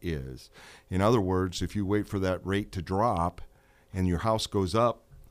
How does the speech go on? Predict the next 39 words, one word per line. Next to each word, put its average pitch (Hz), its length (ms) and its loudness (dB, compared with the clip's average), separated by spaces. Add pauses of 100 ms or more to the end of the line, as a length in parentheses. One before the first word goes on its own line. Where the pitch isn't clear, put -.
as 92 180 -4
we 98 140 -4
saw 92 300 0
here, 95 500 2 (420)
you 95 120 -4
know, 82 80 -2
fifty 107 340 0
thousand 98 440 4
dollars 87 480 2
or 87 120 -4
something, 87 540 -2 (920)
you, 107 280 0
you 110 160 4
haven't 113 240 4
gained 98 280 2
anything. 82 420 0
Your 87 100 0
payment's 101 440 0
gone 98 280 0
up. 98 240 0 (320)
Your, 92 360 4 (160)
even 107 240 4
though 98 120 6
the 92 120 2
interest 107 360 2
<coughs> - 0 -
rate's 87 220 0
gone 87 260 2
down, 80 400 0 (320)
you, 92 220 -6
you're, 95 500 2
you're 92 140 -2
paying 107 420 2
some, 101 240 0 (160)
paying 117 220 4
for 95 140 -4
something 95 380 -2
more 90 300 2
than, 85 340 0